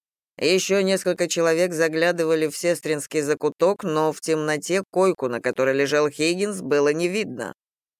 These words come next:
Никто не знал, как его зовут. Допустим, для разнообразия, что Маккой говорит правду.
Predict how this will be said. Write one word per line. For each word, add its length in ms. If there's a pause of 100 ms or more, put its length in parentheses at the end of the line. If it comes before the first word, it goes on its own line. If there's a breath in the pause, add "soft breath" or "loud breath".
(160)
Никто 480
не 160
знал, 400
как 260
его 260
зовут. 420 (1160)
Допустим, 680
для 180
разнообразия, 800
что 320
Маккой 480
говорит 440
правду. 560